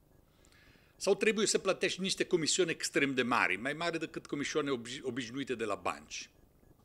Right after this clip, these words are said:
Astfel, Bitcoin trebuie să fie schimbat. Dar în comunitate sunt discuții și certuri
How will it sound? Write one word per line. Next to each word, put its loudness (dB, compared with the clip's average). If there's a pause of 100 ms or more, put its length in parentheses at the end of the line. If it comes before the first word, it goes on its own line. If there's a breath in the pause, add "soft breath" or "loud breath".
(560 loud breath)
Astfel, 2
Bitcoin -4
trebuie -2
să -2
fie -2
schimbat. -6 (720)
Dar -4
în -12
comunitate -2
sunt -4
discuții -4
și -6
certuri 0